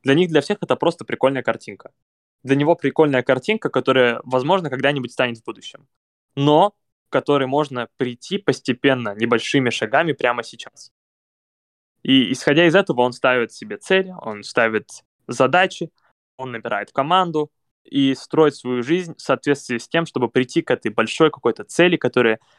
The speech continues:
возможно, не будет достижена, наверное, ру-, по-русски правильно, да, не будет достижена, <laughs> а, в течение его жизни.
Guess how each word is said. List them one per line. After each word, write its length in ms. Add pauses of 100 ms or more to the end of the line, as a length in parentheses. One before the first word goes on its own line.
(340)
возможно, 580
не 240
будет 300
достижена, 800 (1600)
наверное, 300
ру-, 160
по-русски 380
правильно, 240
да, 100
не 100
будет 180
достижена, 520 (400)
<laughs> 420
а, 320 (300)
в 140
течение 420
его 240
жизни. 400